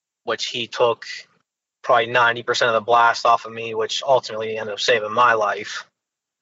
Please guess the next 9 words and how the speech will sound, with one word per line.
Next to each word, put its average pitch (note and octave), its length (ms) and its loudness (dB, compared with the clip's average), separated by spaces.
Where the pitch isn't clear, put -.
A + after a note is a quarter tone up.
Um, G2+ 500 2
so C3 140 -2
this B2 240 2
year, B2+ 500 2
I'm A#2+ 120 0
sorry, A#2 260 2
um, G#2+ 360 -4
every C3 240 0
year, C3+ 420 2